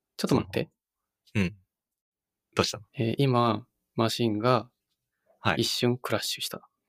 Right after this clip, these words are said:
Speaker 2: マジで大丈夫なの？
Speaker 1: ビデオカードが飛んで、しょっちゅうクラッシュするんですよ、今。で、
Speaker 2: <laughs>
Speaker 1: 今、だもんで、あの、父の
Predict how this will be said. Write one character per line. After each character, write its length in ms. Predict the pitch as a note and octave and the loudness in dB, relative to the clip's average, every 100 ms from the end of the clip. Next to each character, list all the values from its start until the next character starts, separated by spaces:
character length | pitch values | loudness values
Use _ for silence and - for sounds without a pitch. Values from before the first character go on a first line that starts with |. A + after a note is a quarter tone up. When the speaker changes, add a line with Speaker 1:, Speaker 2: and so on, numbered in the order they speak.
| _ _ _ - | _ _ _ 0
Speaker 2:
マ 140 | A2+ | 0
ジ 140 | A2 - | 0 -8
で 120 | - | -4
大 160 | F#2+ F2+ | -2 0
丈 120 | F2 | -2
夫 120 | - | -6
な 100 | - | -18
の？ 300 | - B2 D4 _ _ C3+ | -18 -16 -18 _ _ 4
Speaker 1:
ビ 120 | C3 | 6
デ 120 | E3 | 6
オ 60 | E3 | 4
カ 200 | - E3 | 6 4
ー 20 | |
ド 100 | A#2+ | 4
が 120 | B2+ | 0
飛 180 | - G2+ | 0 -2
ん 120 | - - _ _ _ - | -2 -12 _ _ _ -4
で、 180 | A#2 G2+ | 0 2
し 80 | D3+ | 0
ょ 20 | |
っ 40 | |
ち 60 | - | 0
ゅ 40 | |
う 20 | G#2 | 2
ク 80 | |
ラ 80 | A#2+ | 2
ッ 20 | |
シ 60 | - | 2
ュ 20 | |
す 60 | A2 | 0
る 80 | G#2 | -2
ん 40 | |
で 40 | - | -2
す 60 | |
よ、 80 | G2 | -4
今。 160 | G#2 - _ _ _ _ _ - - | -6 -14 _ _ _ _ _ 2 4
で、 260 | A#2 G#2 - - - | 4 4 2 -6 -6
Speaker 2:
<laughs> 260 | - - - | -20 -12 4
Speaker 1:
今、 220 | F3 D#3+ C3 C3 A2 - _ _ _ _ - | 8 8 6 4 2 -4 _ _ _ _ -8
だ 160 | C3+ C#3+ | 4 6
も 140 | D#3+ | 8
ん 80 | B2+ | 8
で、 260 | A#2+ A2 - - | 8 6 2 0
あ 60 | A2+ | 2
の、 120 | A#2 | 4
父 280 | A2 - D3 | 4 8 10
の 280 | D#3 G#2+ | 10 6